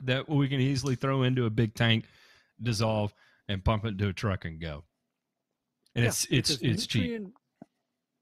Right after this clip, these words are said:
Speaker 2: yeah, because Nutrien services, like, the golf courses here in Hawaii with thousand gallon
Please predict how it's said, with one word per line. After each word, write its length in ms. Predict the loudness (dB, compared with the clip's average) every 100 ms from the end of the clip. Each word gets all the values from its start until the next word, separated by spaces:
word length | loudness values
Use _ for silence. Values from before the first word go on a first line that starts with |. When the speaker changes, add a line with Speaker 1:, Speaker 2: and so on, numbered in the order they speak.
| _ -10
Speaker 2:
yeah, 120 | -8 -8
because 200 | -12 -4
Nutrien 680 | -4 -4 -6 -8 -8 -10 -14 _
services, 960 | -20 -2 -2 -2 -8 -8 -8 -8 -12 -8
like, 220 | -8 -10 _ _
the 360 | -8 -6 -8 -12 _ _ _ _
golf 260 | -2 -2 -2
courses 420 | -4 -4 -8 -10
here 200 | -8 -6
in 80 | -6
Hawaii 600 | -6 -4 -2 -2 -4 -8 -10
with 400 | -4 -4 -6 -16 _ _ _ _ _ _ _
thousand 540 | -8 -4 -4 -4 -8 -6
gallon 580 | -4 -4 -6 -8 -10